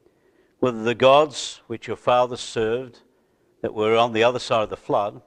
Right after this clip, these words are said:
or the gods of the Amorites, in whose land ye dwell. But as for me and my house,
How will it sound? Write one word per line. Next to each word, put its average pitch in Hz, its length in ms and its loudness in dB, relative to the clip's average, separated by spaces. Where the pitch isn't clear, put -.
or 101 120 -14
the 110 40 -6
gods 123 420 2
of 107 100 -12
the 113 120 -4
Amorites, 113 760 -4
in 107 180 -8
whose 120 240 -8
land 120 420 -2
ye 107 120 -8
dwell. 104 420 -2
But 113 140 -6
as 104 100 -12
for - 80 -16
me 113 220 -6
and 113 100 -6
my 101 160 -4
house, 95 680 -12